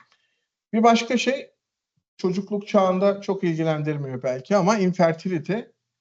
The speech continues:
Biz biliyoruz ki erkeklerde yüzde doksan beşin üzerinde infertilite var. Yani bu insanların doğal yolla çocuğu olmayabilir.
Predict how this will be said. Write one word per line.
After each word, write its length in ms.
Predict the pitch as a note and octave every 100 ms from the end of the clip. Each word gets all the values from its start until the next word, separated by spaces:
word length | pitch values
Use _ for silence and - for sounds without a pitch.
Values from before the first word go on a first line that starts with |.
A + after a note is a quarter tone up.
| _ _
Biz 200 | F#3+ F#3
biliyoruz 400 | A3+ B3+ G#3 -
ki 240 | - B3 B3
erkeklerde 720 | F3+ F3+ G#3 G3+ F#3 E3 F3+
yüzde 380 | G#3+ F3+ F3 F#3+
doksan 420 | F#3 F#3+ F#3+ F3
beşin 360 | E3+ - G3+ -
üzerinde 720 | D3+ D3+ C#3 C#3 E3 A3 G#3+ _ _ _
infertilite 720 | G3 F#3+ F#3 C#3+ - C#3 G#3+
var. 200 | F3 A2+
Yani 320 | D3+ C#3 C3+ F3
bu 120 | F3
insanların 600 | C#3+ - B2 A#2+ E3+ E3
doğal 260 | D3+ B2
yolla 260 | A#2 G#2+ D#3+
çocuğu 300 | C#3+ C3 D3
olmayabilir. 680 | B2+ A#2+ A2 E3+ B2+ A2+